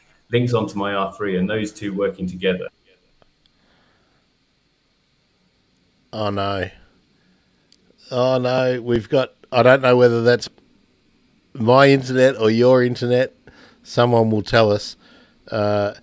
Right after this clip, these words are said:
Speaker 2: before we started, folks, um, I made a joke about how bad our internet is, and Will, uh, pointed out that it's not much better in, uh, in Rwanda. So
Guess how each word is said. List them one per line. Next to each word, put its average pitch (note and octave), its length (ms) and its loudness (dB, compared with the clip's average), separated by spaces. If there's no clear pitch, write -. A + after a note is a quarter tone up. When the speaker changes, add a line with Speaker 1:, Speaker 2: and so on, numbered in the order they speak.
Speaker 2:
before E3 320 8
we D3 100 6
started, B2+ 540 4
folks, - 500 -2
um, G#2+ 500 -2
I A#2+ 140 6
made A#2+ 220 4
a G#2+ 60 -2
joke A2 300 0
about G#2 260 0
how G#2 180 -2
bad G#2 400 -2
our A2 240 2
internet G2+ 400 -4
is, G2+ 300 -4
and G2 460 -4
Will, G#2+ 400 0
uh, G2 400 -6
pointed G#2 340 -2
out G2+ 240 -2
that F#2+ 180 -6
it's - 180 -8
not A2+ 120 -2
much G2 240 -6
better F#2+ 400 -4
in, F#2 420 -6
uh, F2 360 -8
in G#2 120 -2
Rwanda. G2 560 -2
So G#2+ 420 -2